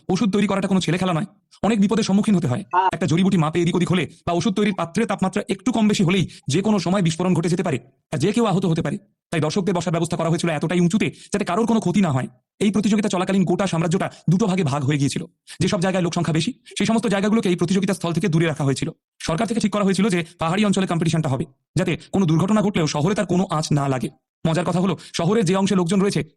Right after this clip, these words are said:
সেই অংশের নাম হলো ইম্পেরিয়াল ক্যাপিটাল, আর যেখানে প্রতিযোগিতার জন্য নতুন করে সবটা ঢেলে সাজানো হচ্ছে সেই জায়গার নাম দেওয়া হয়েছে ইম্পেরিয়াল সিটি। অনেকদিন ধরে অনেক প্রস্তুতির পর অবশেষে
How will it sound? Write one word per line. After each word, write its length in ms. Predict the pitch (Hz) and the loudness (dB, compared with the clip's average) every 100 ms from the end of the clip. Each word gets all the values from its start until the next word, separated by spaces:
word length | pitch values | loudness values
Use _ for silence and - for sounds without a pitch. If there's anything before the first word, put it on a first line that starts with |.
| - | -4
সেই 120 | 202 | 0
অংশের 200 | 233 233 | 2 2
নাম 140 | 214 | 2
হলো 120 | 208 220 | 2 2
ইম্পেরিয়াল 300 | 202 226 208 | 2 2 0
ক্যাপিটাল, 320 | 185 - 139 - _ | -2 -2 -4 -8 _
আর 60 | 151 | -2
যেখানে 220 | 165 202 | 0 0
প্রতিযোগিতার 440 | 190 170 202 208 | 0 2 2 2
জন্য 160 | 185 196 | 2 2
নতুন 220 | 175 196 | 4 2
করে 120 | 196 | 0
সবটা 300 | 190 185 180 | 0 -2 -2
ঢেলে 200 | 165 147 | 0 0
সাজানো 260 | 175 160 196 | 0 0 2
হচ্ছে 240 | 196 - 143 _ | 0 0 -8 _
সেই 300 | - - 208 | -14 -2 0
জায়গার 220 | 233 247 | 2 2
নাম 140 | 233 226 | 2 4
দেওয়া 140 | 233 | 4
হয়েছে 260 | 220 208 165 - | 2 2 -2 -2
ইম্পেরিয়াল 280 | 226 220 233 | 0 2 2
সিটি। 320 | - 220 165 - _ _ _ | 0 0 -2 -4 _ _ _
অনেকদিন 240 | - 220 247 | -2 2 2
ধরে 120 | 240 | 2
অনেক 200 | 185 220 | 0 0
প্রস্তুতির 320 | 170 185 175 | -2 0 -2
পর 140 | 160 | -2
অবশেষে 460 | 196 165 214 240 156 | -2 0 0 2 -2